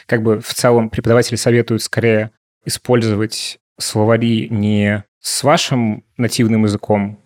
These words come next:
и с вашим, как бы, целевым языком, который вы учите, а стараться, ну, условно, если вы с-, ищете слово, то прикольно сначала попробовать понять его смысл, прочитав описание на английском языке.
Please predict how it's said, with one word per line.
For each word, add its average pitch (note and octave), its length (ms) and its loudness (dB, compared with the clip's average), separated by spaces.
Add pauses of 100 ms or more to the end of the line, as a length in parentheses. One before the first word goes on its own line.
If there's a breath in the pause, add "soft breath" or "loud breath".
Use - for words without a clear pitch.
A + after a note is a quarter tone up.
и G2+ 500 -2
с - 180 -10
вашим, G#2 380 -2
как G#2 220 -10
бы, A2+ 180 -20
целевым A2 420 0
языком, G2 360 -4
который G2+ 300 -4
вы G#2 80 -2
учите, - 400 -6 (320)
а C3 520 4
стараться, A2+ 520 0
ну, A#2 120 2
условно, G#2 280 0
если G2+ 180 -4
вы G2 60 -2
с-, - 440 -12
ищете - 340 -4
слово, G#2+ 680 -2 (220)
то C3 300 2
прикольно B2+ 400 -2
сначала A#2 280 0
попробовать A#2 560 0 (200)
понять A#2 320 2
его A2 100 2
смысл, A#2+ 680 0 (160 soft breath)
прочитав A#2+ 640 0
описание A2+ 540 0
на A2 80 2
английском G#2+ 420 -2
языке. G2 340 -10